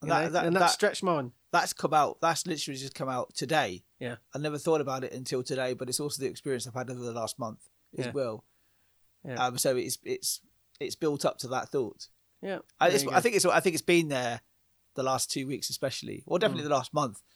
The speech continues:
Speaker 2: since,
Speaker 1: Mm.
Speaker 2: uh, Easter, since
Speaker 1: Mm.
Speaker 2: the incident happened that East-, happened at Easter, and all the support
Speaker 1: Oh,
Speaker 2: that I
Speaker 1: yeah.
Speaker 2: had after that
Speaker 1: Mm.
Speaker 2: made me realise just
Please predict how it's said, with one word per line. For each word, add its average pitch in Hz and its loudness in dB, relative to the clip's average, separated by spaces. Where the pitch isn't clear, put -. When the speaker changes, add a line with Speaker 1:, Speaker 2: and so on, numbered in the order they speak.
Speaker 2:
since, 131 -2
Speaker 1:
Mm. 143 -2
Speaker 2:
uh, 135 0
Easter, 135 -2
since 120 -6
Speaker 1:
Mm. 123 -6
Speaker 2:
the 135 -2
incident 151 -4
happened 135 2
that - -4
East-, 147 -2
happened 127 -6
at - -12
Easter, 120 -6
and 127 -2
all 151 4
the 131 -4
support - 0
Speaker 1:
Oh, 147 -2
Speaker 2:
that 135 0
I 127 0
Speaker 1:
yeah. 127 0
Speaker 2:
had 135 -2
after 147 0
that 104 -8
Speaker 1:
Mm. 113 -8
Speaker 2:
made 131 -4
me 123 -8
realise 127 2
just - -4